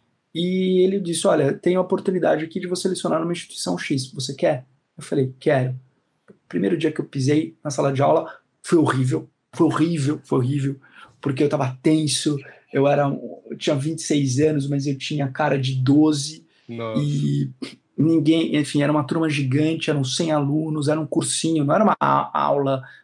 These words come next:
Speaker 1: normal de graduação que você senta, você toma café. "Então, gente, o que que vocês acham da vida?" Não, não, não, era
Speaker 2: <laughs>
Speaker 1: quatro horas pra,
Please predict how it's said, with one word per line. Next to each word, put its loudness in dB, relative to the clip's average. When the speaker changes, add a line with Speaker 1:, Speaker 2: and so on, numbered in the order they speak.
Speaker 1:
normal 0
de -4
graduação -2
que -14
você -6
senta, -2
você -4
toma -2
café. -2
"Então, 2
gente, 2
o -6
que -14
que -12
vocês 0
acham 0
da 2
vida?" 4
Não, 4
não, 4
não, 2
era 2
Speaker 2:
<laughs> -12
Speaker 1:
quatro 2
horas 2
pra, -6